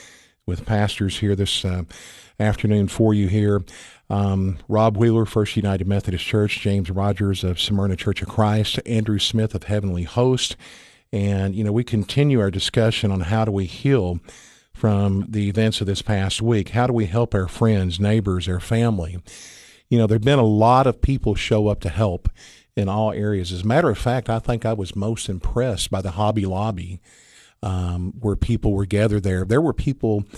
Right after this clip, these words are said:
all the way out to the movie theater trying to get in, trying to help. And, uh, you know, it's incredible to know that right here in Cookeville, Putnam County, that we have the churches, we have the people,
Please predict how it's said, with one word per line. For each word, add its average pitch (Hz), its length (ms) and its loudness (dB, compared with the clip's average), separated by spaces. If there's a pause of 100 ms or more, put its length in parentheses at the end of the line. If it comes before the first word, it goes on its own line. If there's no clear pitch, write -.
(240)
all 110 220 2
the 117 80 -4
way 117 180 2
out 110 200 -4
to - 60 -10
the 95 60 -4
movie 104 300 0
theater 90 540 -6 (420)
trying 107 380 2
to 101 60 -2
get 98 160 0
in, 101 160 0
trying 98 320 -2
to 92 60 -2
help. 90 440 -2 (480)
And, 110 400 2
uh, 107 240 2
you 127 120 0
know, 131 100 4
it's 120 140 0
incredible 151 480 2
to 110 100 4
know 117 320 4
that 98 260 0
right 117 260 -2
here 147 140 -2
in 104 120 0
Cookeville, - 460 -2
Putnam 104 380 -2
County, 104 560 -6 (540)
that 101 160 2
we 120 180 4
have 117 340 2
the 98 80 -4
churches, 113 560 0
we 107 140 0
have 113 220 -2
the - 100 -4
people, 95 720 -2